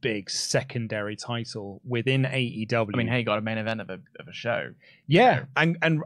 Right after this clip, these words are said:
Speaker 1: deservedly so
Speaker 2: Yeah.
Speaker 1: as well, because I thought that Cassidy had, did such good work with that belt.
Speaker 2: There's a little part of me that's like, uh, uh, like, be it, be a heel and never defend it. In full
Speaker 1: Yeah, yeah.
Speaker 2: contrast to Orange Cassidy, that I do agree with you though. I do, I do like the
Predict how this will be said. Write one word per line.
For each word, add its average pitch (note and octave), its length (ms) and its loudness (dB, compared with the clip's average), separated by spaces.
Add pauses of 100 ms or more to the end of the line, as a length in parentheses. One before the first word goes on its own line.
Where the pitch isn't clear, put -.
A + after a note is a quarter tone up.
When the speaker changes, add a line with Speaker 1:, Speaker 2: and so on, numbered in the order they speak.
(120)
Speaker 1:
deservedly D#3+ 540 4
so F#3 240 4
Speaker 2:
Yeah. C#3 100 4
Speaker 1:
as F#2+ 100 -2
well, D3 240 8
because A#2 280 0
I A2+ 100 2
thought A#2+ 220 0
that G#2 160 -6
Cassidy B2 440 -4
had, A2 220 -6
did G#2+ 180 -6
such - 300 -4
good G#2+ 160 -8
work B2+ 300 -4
with G#2 160 -10
that G2 180 -10
belt. G#2+ 380 -6 (240)
Speaker 2:
There's C#3+ 140 2
a E3 40 2
little F#3 220 2
part D#3 220 4
of B2+ 40 -2
me B2+ 120 0
that's A#2 180 -6
like, G#2 360 -4 (380)
uh, A2 280 -2
uh, C#2+ 180 -2
like, - 140 -8 (100)
be A#2 160 2
it, A2+ 120 -6
be A2 180 0
a G#2 40 -4
heel G2 280 -10
and D#2 260 -14
never D#2+ 160 -14
defend - 360 -20
it. - 120 -12
In A#2 260 0
full D3 220 2
Speaker 1:
Yeah, A#2+ 60 4
yeah. A#2+ 60 2
Speaker 2:
contrast A#2+ 360 0
to G#2+ 80 -4
Orange G2+ 200 -4
Cassidy, F#2+ 460 -6 (300)
that A2 140 0 (220)
I A#2+ 100 0
do A2+ 300 -2
agree A2 220 -6
with F2 100 -12
you C2 80 -14
though. C#2+ 120 -6
I F2 80 -4
do, A2 160 -8
I A2 60 -4
do G#2 400 -6
like G#2+ 460 -8
the A2+ 240 -10